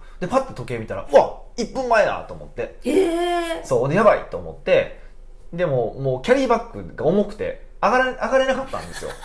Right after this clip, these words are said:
Speaker 2: <laughs> はい。
Speaker 1: そう。で、もう、あ、もう、いや、最悪やと思ってんけど、その、ちょうど上がった時ぐらいに、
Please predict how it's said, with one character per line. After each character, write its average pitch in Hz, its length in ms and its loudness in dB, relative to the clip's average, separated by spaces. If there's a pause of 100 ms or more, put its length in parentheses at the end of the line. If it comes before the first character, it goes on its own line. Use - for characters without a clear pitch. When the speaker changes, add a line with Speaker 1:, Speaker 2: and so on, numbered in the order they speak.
(220)
Speaker 2:
<laughs> - 360 -10
は 311 80 -4
い。 - 160 -8 (120)
Speaker 1:
そ 156 200 6
う。 - 20 6
で、 220 80 8
も 208 120 6
う、 - 20 10
あ、 202 160 6
も 190 540 8 (100)
う、 - 20 -14
い 139 40 -12
や、 170 240 -2
最 170 180 -2
悪 - 80 -4
や 143 120 6
と 147 100 2
思 151 120 4
っ 139 60 -4
て 135 80 0
ん 123 60 -2
け 131 80 2
ど、 156 320 6 (420)
そ 160 100 0
の、 151 380 4
ち - 60 2
ょ 226 140 10
う - 20 8
ど 214 80 8
上 202 180 12
が 208 260 4
っ - 40 -16
た 202 100 6
時 190 360 0
ぐ 202 100 0
ら 208 140 8
い 196 60 0
に、 220 380 -2